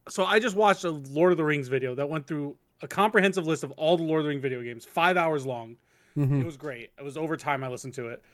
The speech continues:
Speaker 1: And they talked about how <clears throat> they kinda got into a rights battle with the ones, the people who owned the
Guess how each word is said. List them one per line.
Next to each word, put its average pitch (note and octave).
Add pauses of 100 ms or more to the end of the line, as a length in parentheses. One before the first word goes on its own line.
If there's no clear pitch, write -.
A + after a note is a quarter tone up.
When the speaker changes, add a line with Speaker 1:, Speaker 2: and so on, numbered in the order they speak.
(300)
Speaker 1:
And D#3+
they F3
talked G#3
about F#3
how D#3 (100)
<clears throat> -
they F#3
kinda F3
got D#3+
into D#3
a D3
rights D3+
battle C#3
with C#3+
the D3
ones, D3+ (120)
the D3
people D#3
who D3+
owned D3
the B2+